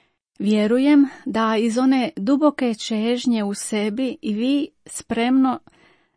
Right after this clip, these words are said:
želite čuti i spoznati, ali isto tako odlučiti se i primijeniti u život one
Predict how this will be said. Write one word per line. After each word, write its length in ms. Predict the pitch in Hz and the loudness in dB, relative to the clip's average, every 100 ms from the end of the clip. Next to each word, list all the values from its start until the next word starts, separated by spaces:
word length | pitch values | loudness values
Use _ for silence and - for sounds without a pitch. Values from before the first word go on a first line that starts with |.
| - | -10
želite 560 | 185 220 247 269 240 | -4 0 0 0 -2
čuti 680 | 220 - 269 285 - 285 285 - _ _ _ | -4 -2 -2 -2 -2 2 2 0 _ _ _
i 120 | 220 | -4
spoznati, 920 | 202 - 233 247 247 269 269 269 269 262 _ _ | -4 -2 2 2 4 2 0 0 0 -2 _ _
ali 340 | - 208 214 214 | -4 -2 0 -2
isto 300 | 240 247 247 | -4 -6 -6
tako 340 | - 233 233 | -2 -2 0
odlučiti 680 | 208 220 240 285 311 285 269 | -2 0 0 0 0 0 -4
se 300 | - 269 240 - - _ _ | -2 0 -2 -4 -20 _ _
i 120 | 220 | -8
primijeniti 800 | - 220 214 240 294 320 302 226 | -4 0 2 6 8 8 6 0
u 100 | 226 | 0
život 560 | 196 247 269 254 - - - _ _ _ _ | 0 0 0 0 -2 -16 -20 _ _ _ _
one 480 | 226 220 226 214 208 | -2 0 0 0 -4